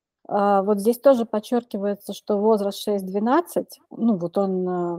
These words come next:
э, как раз тот самый возраст, когда творческий процесс, э, наиболее активно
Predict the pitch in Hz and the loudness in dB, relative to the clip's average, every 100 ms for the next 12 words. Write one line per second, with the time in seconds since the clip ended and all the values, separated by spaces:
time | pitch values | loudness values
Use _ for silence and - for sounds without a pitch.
0 | 220 - - 196 214 202 - 190 - 202 | -10 -12 -10 -4 0 0 -2 -4 0 0
1 | 185 180 240 226 196 - 175 185 190 196 | 0 2 2 0 -6 -6 -4 -4 -2 0
2 | 196 - - - - 202 - 226 185 - | 0 -4 -14 -8 -4 -2 2 4 4 -2
3 | - 214 190 185 180 180 190 185 202 180 | -16 -8 -4 -2 0 0 -2 2 2 4
4 | 175 175 - 196 180 165 | 0 -2 -4 -4 -2 -4